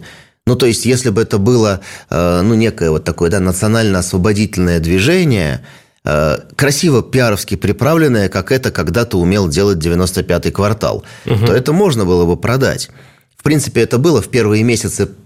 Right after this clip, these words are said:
Speaker 1: того года. Там Станислав Вакарчук, так сказать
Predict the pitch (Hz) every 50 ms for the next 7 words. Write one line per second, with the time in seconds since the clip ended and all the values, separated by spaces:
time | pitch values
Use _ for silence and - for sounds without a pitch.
0 | _ _ _ _ _ _ _ _ _ _ 120 117 113 113 95 71 - - - -
1 | - 90 95 143 185 196 185 165 160 147 147 - - - - - _ _ - 101
2 | 95 92 90 85 71 - - - - - - - 101 104 104 - 107 95 90 80
3 | 85 92 - 113 104 - - - 180 170 175 - 143 139 - - - 143 131 139
4 | 135 131 - -